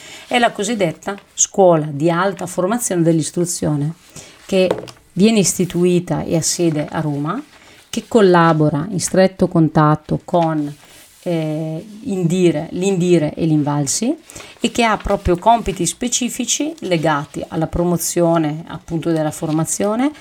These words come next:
al coordinamento delle attività di formazione del personale, al monitoraggio di queste attività.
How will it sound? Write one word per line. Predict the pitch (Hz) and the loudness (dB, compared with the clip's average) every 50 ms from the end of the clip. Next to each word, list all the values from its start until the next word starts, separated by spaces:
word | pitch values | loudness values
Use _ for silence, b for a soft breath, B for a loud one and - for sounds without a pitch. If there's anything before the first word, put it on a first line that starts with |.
| B B B B B | B B B B B
al | - 180 180 175 | -4 -4 -4 -4
coordinamento | 180 - 202 202 208 214 175 180 185 175 165 160 160 170 180 190 175 - 170 | -2 2 2 2 2 2 0 -2 0 2 2 4 4 2 2 0 0 0 0
delle | 160 160 151 156 | 2 2 2 2
attività | 156 - - 156 160 160 165 160 | 2 2 0 0 0 0 0 0
di | 151 156 | 0 0
formazione | 147 - - 160 156 160 151 - 170 165 160 | -4 -4 -6 -4 -2 -2 -2 -2 -2 -2 -2
del | 151 147 | -2 -2
personale, | - - 156 147 - - - 160 160 147 139 139 143 160 202 254 277 B B B B B B B | -2 -4 -4 -4 -4 -6 -4 -4 -4 -2 -2 -2 -2 -2 -2 -4 -4 B B B B B B B
al | - 165 170 180 | 0 0 2 2
monitoraggio | 185 214 254 269 214 170 - - 165 151 151 147 147 143 156 160 | 4 4 4 4 2 2 0 0 2 4 4 4 2 4 2 2
di | 156 165 | 2 0
queste | - 165 151 - - - | 0 0 -2 0 0 -4
attività. | 156 - - 165 143 151 147 - 151 135 | -4 -4 -4 -4 -4 -4 -4 -4 -8 -8